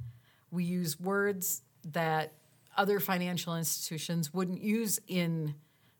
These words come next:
their communication. And we do that deliberately because when you see, um, so just using our job posting as an example,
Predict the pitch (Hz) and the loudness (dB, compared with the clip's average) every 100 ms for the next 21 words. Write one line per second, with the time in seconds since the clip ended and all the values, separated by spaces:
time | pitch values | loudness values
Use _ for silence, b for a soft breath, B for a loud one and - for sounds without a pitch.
0 | _ 175 165 165 165 156 147 147 147 147 | _ -2 -2 -2 -2 -2 -2 -4 -4 -6
1 | 143 151 B B B - 180 175 165 175 | -6 -8 B B B -6 -2 0 0 -2
2 | 220 190 170 160 - - - 165 143 185 | -2 2 2 2 -2 -14 -18 -12 -6 -6
3 | 208 349 269 175 - 160 156 156 170 - | -2 -2 0 -2 -2 -4 -4 -6 -8 -14
4 | _ _ - 170 - 170 170 151 175 180 | _ _ -8 -6 0 2 2 0 0 0
5 | 180 170 - 175 165 165 160 b b b | 2 0 -2 -2 -2 -2 -4 b b b
6 | b b b - 165 156 147 143 _ _ | b b b 0 0 2 -2 -4 _ _
7 | _ _ _ _ _ _ _ _ _ _ | _ _ _ _ _ _ _ _ _ _
8 | - - 185 170 170 180 208 - - 190 | 0 4 4 2 -2 -2 2 2 2 0
9 | 170 165 160 147 B B _ - 156 151 | 0 0 -2 -4 B B _ 0 2 2
10 | 147 143 143 143 143 b b b _ _ | 0 0 -2 -2 -6 b b b _ _
11 | _ - 180 156 147 147 - 147 147 b | _ 0 2 2 0 0 0 -4 -6 b
12 | b b _ _ b b b b b _ | b b _ _ b b b b b _
13 | 170 156 170 143 151 139 127 147 208 | -2 0 2 0 -2 -4 -8 -8 -10